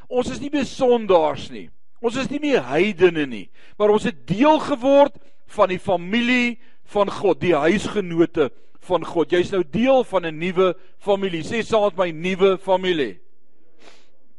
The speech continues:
En in hierdie nuwe familie gaan ons vanmôre ons identiteit vind. Want dis deel van die struggle van die wêreld, is om jou identiteit te vind en te weet,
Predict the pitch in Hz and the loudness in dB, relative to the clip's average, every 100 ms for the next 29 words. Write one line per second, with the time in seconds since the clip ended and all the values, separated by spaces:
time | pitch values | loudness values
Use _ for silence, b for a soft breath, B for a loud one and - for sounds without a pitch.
0 | - - - - - - - - - b | -14 -14 -14 -14 -14 -14 -14 -14 -14 b
1 | b b 196 262 285 269 240 240 233 254 | b b -4 0 2 2 0 0 0 0
2 | 202 233 226 240 226 220 196 202 208 220 | 0 -2 -2 -2 0 -2 2 6 6 6
3 | 208 202 196 208 202 190 - 233 226 - | 0 -4 -6 -6 -6 -10 0 2 2 -2
4 | - 202 117 - - - - - b b | -2 -2 -2 -8 -16 -16 -16 -16 b b
5 | b 202 208 254 - 220 254 254 226 220 | b -2 0 -2 0 2 2 2 -2 -4
6 | 202 - 254 240 233 247 - 214 190 156 | -6 -2 4 6 4 0 0 -2 -4 0
7 | 190 185 220 220 B B - 190 208 208 | 2 6 4 4 B B -2 0 2 2
8 | 220 202 226 220 208 220 - - 240 226 | 2 -4 -4 -4 -4 -8 -4 0 2 0
9 | - 220 - - 202 190 180 170 160 127 | -4 -4 -4 0 -2 -2 -8 -8 -8 -6
10 | 156 160 | -2 -2